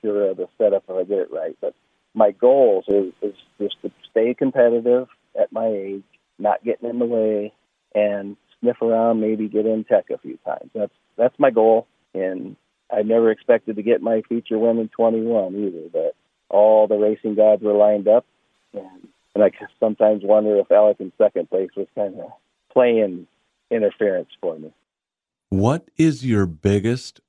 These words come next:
Speaker 2: or most memorable win of your racing career so far?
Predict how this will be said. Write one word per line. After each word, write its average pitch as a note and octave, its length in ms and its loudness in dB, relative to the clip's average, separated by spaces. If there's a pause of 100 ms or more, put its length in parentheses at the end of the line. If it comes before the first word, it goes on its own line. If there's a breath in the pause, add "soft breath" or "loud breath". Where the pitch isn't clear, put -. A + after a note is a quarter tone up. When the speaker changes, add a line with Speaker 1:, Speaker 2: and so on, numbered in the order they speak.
Speaker 2:
or G#2 180 -2
most G2+ 600 -4
memorable G#2+ 960 0
win F#2 420 -2 (240)
of F2+ 140 -2
your F2+ 160 0
racing F#2 500 -2
career F2 360 -2
so E2 220 -6
far? E2 380 -6